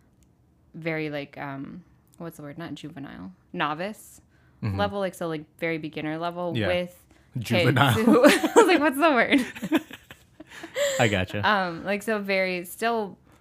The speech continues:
Speaker 1: even though you've made your way through all the levels and you're now, like, coached one-on-one,
Speaker 2: Mm-hmm.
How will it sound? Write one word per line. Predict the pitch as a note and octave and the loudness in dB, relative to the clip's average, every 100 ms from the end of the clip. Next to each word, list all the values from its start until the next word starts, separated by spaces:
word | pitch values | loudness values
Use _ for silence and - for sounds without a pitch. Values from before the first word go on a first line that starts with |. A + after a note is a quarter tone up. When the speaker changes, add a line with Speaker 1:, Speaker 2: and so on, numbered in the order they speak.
| _ | _
Speaker 1:
even | B3+ C4 | -2 0
though | B3 | 0
you've | A3 G3+ | -2 -4
made | G3 F#3 | -4 -4
your | F#3 | -4
way | F3 E3+ | -2 -2
through | F3 | -4
all | D#3+ | -4
the | D3 | -4
levels | D3+ G#3 F3+ D#3+ E3 | -2 -2 -2 -6 -8
and | D#3+ D#3+ D#3 | -8 -8 -10
you're | E3 F3 | -6 -6
now, | E3+ D#3+ D#3 D#3 | -4 -6 -6 -6
like, | D3+ - _ | -8 -12 _
coached | - E3+ D#3 E3 | -8 -8 -8 -10
one-on-one, | D#3 D3 E3 G#3 F#3 D#3+ D#3+ | -8 -8 -6 -4 -2 -4 -6
Speaker 2:
Mm-hmm. | G#2+ F#2 F2+ | -6 -6 -6